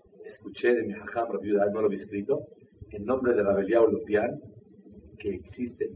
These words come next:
más Ainara que en cosas materiales. Porque el Ainara, como me preguntaron, que no supe contestar, eh, de cómo, ¿por qué Hashem dio esa fuerza a la persona? No sé, así es.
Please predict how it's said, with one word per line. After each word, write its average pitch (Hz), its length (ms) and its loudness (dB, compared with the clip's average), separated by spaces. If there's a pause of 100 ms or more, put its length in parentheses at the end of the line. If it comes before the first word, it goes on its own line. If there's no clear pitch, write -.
más 135 260 -2
Ainara 104 500 -6 (320)
que 101 60 -18
en 98 60 -16
cosas 101 240 -6
materiales. 101 460 -8 (800)
Porque - 240 -4
el - 80 2
Ainara, 135 600 8 (120)
como 104 220 0
me 101 60 -4
preguntaron, 123 720 6
que - 60 -8
no 107 100 -8
supe 101 240 -8
contestar, 98 460 -8 (1200)
eh, 131 340 -4
de 95 200 2
cómo, - 320 4
¿por - 180 -2
qué 170 120 2
Hashem 156 300 4
dio 135 120 10
esa 120 160 -4
fuerza 117 260 2
a - 20 2
la 104 80 0
persona? 101 260 -8 (120)
No 104 100 -12
sé, 110 140 -6
así 107 240 -6
es. - 220 -12